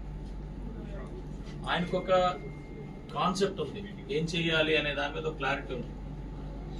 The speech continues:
ఇంతకు ముందుకి ఇప్పటికి నాకు తెలిసి చూపించిన, నాకు చూ-, నేను చూస్తున్న డిఫరెన్స్ ఏంటంటే,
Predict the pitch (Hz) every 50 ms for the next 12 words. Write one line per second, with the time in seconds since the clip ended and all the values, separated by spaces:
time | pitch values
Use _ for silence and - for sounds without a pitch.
0 | - - - - - - - - - - - - - - - 147 170 - 202 196
1 | 202 214 208 202 - 208 175 - 185 190 185 190 175 165 - 180 - - 185 180
2 | 180 - - - - 180 170 160 190 175 - 190 180 170 - 156 151 151 147 -
3 | - - - 147 151 175 180 - 185 185 180 - - 190 180 185 180 170 170 165
4 | - - - - - - - - - - - - - 180 175 170 165 151 147 143
5 | 131 - 156 160